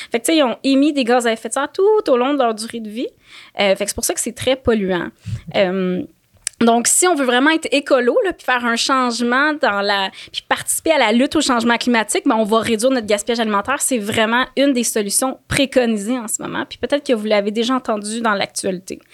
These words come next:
Pour ce qui est des restaurants puis des épiceries, c'est sûr qu'il y en a qui participent au, au gaspillage alimentaire, euh, mais, euh, il y en a beaucoup qui ont des solutions, en fait.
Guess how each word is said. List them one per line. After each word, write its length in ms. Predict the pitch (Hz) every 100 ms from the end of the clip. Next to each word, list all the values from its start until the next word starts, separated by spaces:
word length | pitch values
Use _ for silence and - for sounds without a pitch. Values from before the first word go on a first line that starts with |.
| - - -
Pour 100 | -
ce 80 | 262
qui 60 | 453
est 140 | 359
des 80 | 269
restaurants 540 | 247 - 254 254 311
puis 220 | 320 269 220
des 220 | 220 202
épiceries, 460 | 208 - - 302 320 - -
c'est 160 | -
sûr 200 | 262 294
qu'il 100 | 302
y 140 | 254 220
en 100 | 196
a 80 | 240
qui 160 | -
participent 600 | - 240 - - 277 302
au, 120 | 226 -
au 140 | 220
gaspillage 520 | 220 226 220 - 220 247
alimentaire, 640 | 214 202 190 185 220 285 359 - - - -
euh, 160 | 202 190
mais, 400 | 196 208 208 214
euh, 300 | 196 196 185 180 -
il 40 |
y 40 | 220
en 80 |
a 80 | 240
beaucoup 300 | 220 277 330
qui 100 | 381
ont 80 | 262
des 160 | 202 190
solutions, 560 | - 247 220 - 247
en 120 | 226 202
fait. 240 | - -